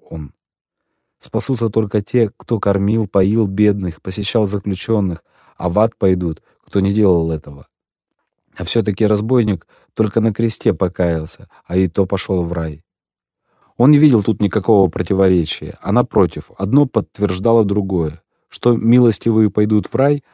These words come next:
а немилостивые в ад, значило то, что всем надо быть милостивыми. А что разбойника Христос простил, значит, что и Христос был милостив. Всё это было совершенно ново для Степана.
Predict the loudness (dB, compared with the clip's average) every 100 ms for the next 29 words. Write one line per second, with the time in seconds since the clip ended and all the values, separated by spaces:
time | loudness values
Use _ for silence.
0 | _ 0 2 4 4 4 0 -6 -8 -6
1 | -6 -2 0 -2 _ _ -8 -2 0 0
2 | 0 0 0 -2 -4 _ _ -4 -2 0
3 | 0 0 0 0 -2 -2 0 0 0 -2
4 | -6 -10 -10 -14 -18 _ _ _ -8 -4
5 | 0 0 0 0 2 0 -2 -8 -8 -8
6 | -4 -6 -4 -4 -4 -2 -2 -2 -6 _
7 | _ -2 0 -2 -6 -8 0 2 2 0
8 | -4 -2 -2 -2 -2 -2 0 0 0 -2
9 | -8 -18 _ _ _ _ _ _ _ -4
10 | 2 2 2 2 2 2 0 -2 -2 -2
11 | -4 -2 0 2 2 0 -2 -4 -6 -8
12 | -10 -6 -6 -8